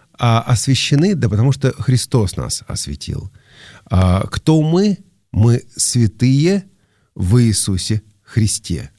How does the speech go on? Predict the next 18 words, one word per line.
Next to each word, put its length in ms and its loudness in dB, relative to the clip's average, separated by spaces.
Вот 320 0
Он 420 0
ставит 520 0
нас 380 2
на 100 2
это 240 2
место. 500 -2
Он 240 4
даёт 420 2
нам 320 0
такое 300 0
положение. 640 -2
Э, 220 -4
чьё 380 2
это 200 -2
решение? 640 0
Это 260 -2
Его 840 2